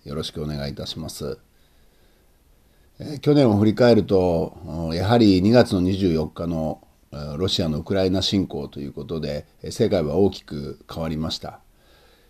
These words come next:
えー、また、夏の参議院選挙の最終盤に、安倍元総理が、えー、街頭演説中にですね、殺されるという、本当に悲惨な、あー、事件というのが発生をしました。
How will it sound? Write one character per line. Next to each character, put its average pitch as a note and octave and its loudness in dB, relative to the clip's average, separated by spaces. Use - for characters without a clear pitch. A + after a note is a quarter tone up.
え G2+ -2
ー、 - 4
ま G#2 4
た、 G#2+ 6
夏 G2+ -2
の G#2+ 2
参 A2 2
議 A2 6
院 A2 6
選 A2 4
挙 F#2 2
の E2 0
最 G2 2
終 G#2 4
盤 E2+ 2
に、 D2 -4
安 F#2+ -4
倍 A2 0
元 A2 2
総 F2+ 2
理 D#2 0
が、 D2+ -2
え D2 -8
ー、 - -12
街 G#2+ 2
頭 B2 2
演 B2 6
説 A#2+ 2
中 A#2 2
に A#2+ 6
で G2+ 6
す - -10
ね、 C#2+ -8
殺 E2+ -8
さ - -8
れ D#2 -6
る E2 -4
と C#2+ -10
い C#2 -8
う、 - -12
本 B2 -6
当 B2+ 0
に B2+ 4
悲 - 2
惨 G2 2
な、 F2 0
あ C#2+ -8
ー、 - -6
事 D#2+ -6
件 C#2+ -4
と - -14
い D2+ -10
う - -8
の C#2+ -8
が C#2 -10
発 D#2+ -14
生 - -10
を D2 -8
し - -10
ま D2+ -10
し - -14
た。 - -16